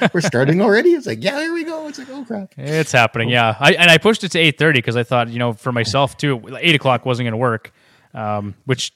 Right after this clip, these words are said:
Speaker 2: has been nice recently. We've been doing eight o'clock. We get off here pretty early, and, uh, no, didn't work out today. So <laughs> we actually
Speaker 1: No.
Speaker 2: had soccer. Nathan had soccer.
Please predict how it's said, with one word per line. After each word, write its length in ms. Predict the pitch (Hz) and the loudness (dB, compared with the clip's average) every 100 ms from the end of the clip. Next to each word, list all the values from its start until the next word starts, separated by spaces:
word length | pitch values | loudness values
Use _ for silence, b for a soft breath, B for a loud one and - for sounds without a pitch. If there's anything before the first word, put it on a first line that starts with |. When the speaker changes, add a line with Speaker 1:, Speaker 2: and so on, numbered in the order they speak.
| _ | _
Speaker 2:
has 140 | 151 123 | -2 0
been 120 | 139 | 4
nice 300 | 190 170 - | 4 2 0
recently. 380 | 139 - 127 117 | -2 -2 -2 -2
We've 100 | 117 | -2
been 100 | 123 | -4
doing 120 | 131 | -4
eight 80 | 120 | -6
o'clock. 320 | - 123 131 | -4 -4 -4
We 80 | 113 | -4
get 100 | 113 | -4
off 200 | 123 - | -4 -4
here 120 | 123 | -10
pretty 280 | - 123 120 | -8 -6 -4
early, 280 | 123 139 127 | -6 -6 -6
and, 240 | 107 101 | -6 -8
uh, 260 | 107 104 101 - B B B B B B B B B B B B | -8 -8 -10 -14 B B B B B B B B B B B B
no, 180 | 120 - _ | -2 -2 _
didn't 180 | 175 165 | -4 -2
work 140 | 165 | 0
out 140 | - 110 | 2 2
today. 240 | 143 120 | 2 0
So 280 | 107 139 127 - | 2 2 2 0
<laughs> 120 | - | -6
we 180 | 156 156 | 2 4
actually 260 | 143 - 147 | 4 2 2
Speaker 1:
No. 40 | |
Speaker 2:
had 140 | 123 110 - | 2 -2 -4
soccer. 380 | 147 131 131 | 0 0 0
Nathan 220 | 123 127 113 | 0 0 -2
had 100 | 104 | -4
soccer. 420 | 123 120 113 104 | -2 -2 -4 -8